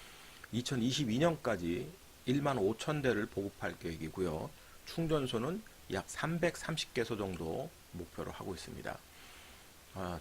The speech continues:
또 다행스러운 점은, 어, 수소차 육성법이 국회를 통과했는데요.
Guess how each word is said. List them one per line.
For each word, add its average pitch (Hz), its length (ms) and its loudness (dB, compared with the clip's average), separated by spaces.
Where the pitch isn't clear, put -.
또 151 220 2
다행스러운 139 600 2
점은, 104 480 0
어, 82 60 -8
수소차 185 500 2
육성법이 135 560 4
국회를 120 500 0
통과했는데요. 110 800 2